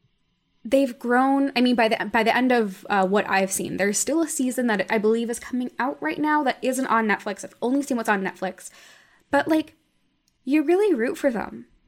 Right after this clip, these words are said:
They've grown so much in so many ways, and they're, like, a real family. They feel like a real family. It's, their love for each other is so genuine. Um, there is an episode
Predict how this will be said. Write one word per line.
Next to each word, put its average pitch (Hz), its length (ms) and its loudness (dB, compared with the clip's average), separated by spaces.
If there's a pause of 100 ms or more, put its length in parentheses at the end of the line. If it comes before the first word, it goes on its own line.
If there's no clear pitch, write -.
(100)
They've 285 240 0
grown 294 580 2 (600)
so - 500 2
much 254 240 2
in 233 80 2
so 220 160 0
many 233 160 0
ways, 202 400 0 (120)
and 240 180 2
they're, 285 180 4
like, 294 220 0 (160)
a 269 80 2
real 247 680 0 (320)
family. - 500 -2
They 220 140 -2
feel 320 200 0
like 330 120 4
a 349 60 4
real 320 160 2
family. 320 460 0 (1040)
It's, 254 320 -2 (540)
their 262 160 6
love 226 200 2
for 277 140 0
each 269 140 0
other 262 260 4
is 208 240 0
so 226 720 0 (120)
genuine. 190 680 0 (560)
Um, 190 480 -2 (100)
there 240 180 2
is 262 120 4
an 262 80 2
episode 320 580 0